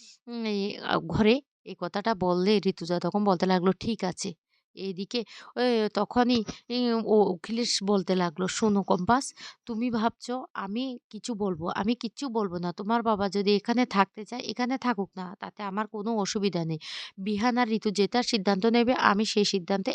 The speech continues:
একমত। উনি এখানে থাকলে আমার কোনো অসুবিধা নেই।" কিন্তু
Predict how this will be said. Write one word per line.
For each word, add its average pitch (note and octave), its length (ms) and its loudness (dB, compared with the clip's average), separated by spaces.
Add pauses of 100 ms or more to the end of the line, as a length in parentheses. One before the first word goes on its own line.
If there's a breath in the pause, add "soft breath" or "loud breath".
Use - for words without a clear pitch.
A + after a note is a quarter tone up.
একমত। E3 400 -6 (360 loud breath)
উনি A3 220 -4
এখানে A3+ 300 -2
থাকলে A#3 240 -2
আমার G#3 240 2
কোনো G#3 300 -6
অসুবিধা E3+ 460 0
নেই।" D#3+ 140 -6
কিন্তু G#3+ 280 -8